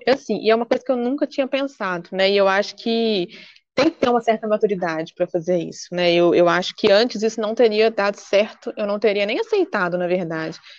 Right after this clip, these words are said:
Realmente requer maturidade, é, a palavra é essa, requer realmente maturidade pra abrir mão, né? Não estar cem por cento no controle mais da empresa, né? E,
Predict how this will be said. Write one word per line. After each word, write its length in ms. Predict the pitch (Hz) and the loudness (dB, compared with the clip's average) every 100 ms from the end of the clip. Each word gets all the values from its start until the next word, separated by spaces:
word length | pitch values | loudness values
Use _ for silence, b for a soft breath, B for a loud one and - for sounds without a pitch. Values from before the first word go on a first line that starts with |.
| B | B
Realmente 420 | 202 247 226 214 - | 0 2 2 -2 2
requer 360 | 240 233 233 226 - | 2 4 2 0 -4
maturidade, 720 | 214 240 277 277 262 170 151 - | -2 0 2 2 2 0 -6 -2
é, 140 | 175 | 2
a 80 | 175 | 2
palavra 420 | 190 180 180 196 | 2 0 0 0
é 120 | 240 170 | 0 -2
essa, 200 | - 175 | -6 -10
requer 300 | 175 - 180 | -8 -2 -2
realmente 520 | 196 202 190 190 202 | -2 -4 -6 -8 -8
maturidade 680 | 196 208 220 185 180 185 - | -8 -4 -4 -6 -8 -12 -2
pra 240 | 196 196 B B B | 0 0 B B B
abrir 320 | - 202 262 | -2 2 2
mão, 260 | 240 226 226 202 | 2 2 0 -2
né? 240 | 190 202 | 0 0
Não 120 | 196 | 0
estar 400 | 208 - 226 - | -4 -2 -4 -6
cem 240 | - 254 240 | -4 -2 -2
por 180 | - | -4
cento 260 | - 196 190 | -4 -4 -4
no 80 | 190 | -6
controle 400 | 190 180 196 180 | -4 -2 -2 -2
mais 280 | 170 170 165 | -2 -2 -2
da 80 | |
empresa, 560 | 170 170 156 151 160 156 - | -6 -4 -4 -6 -8 -14 -10
né? 300 | 165 170 170 | -6 -4 -4
E, 280 | 165 165 | -6 -8